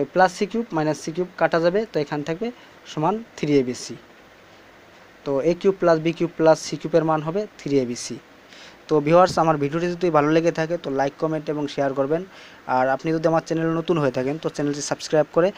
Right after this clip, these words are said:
পাশে রাখা বেল আইকনটি প্রেস করে রাখবেন নতুন ভিডিওর নোটিফিকেশন পাওয়ার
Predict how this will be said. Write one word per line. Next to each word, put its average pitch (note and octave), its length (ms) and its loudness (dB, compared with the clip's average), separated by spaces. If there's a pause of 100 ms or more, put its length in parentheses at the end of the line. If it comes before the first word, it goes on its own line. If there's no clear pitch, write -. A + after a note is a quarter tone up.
(300)
পাশে C#3+ 160 4 (100)
রাখা D3 260 2
বেল C#3 140 2
আইকনটি C#3+ 400 0
প্রেস C3+ 220 0
করে C#3 160 0
রাখবেন D#3+ 240 2 (440)
নতুন D3 240 0
ভিডিওর D#3 220 4 (100)
নোটিফিকেশন C#3 420 0 (120)
পাওয়ার B2+ 160 0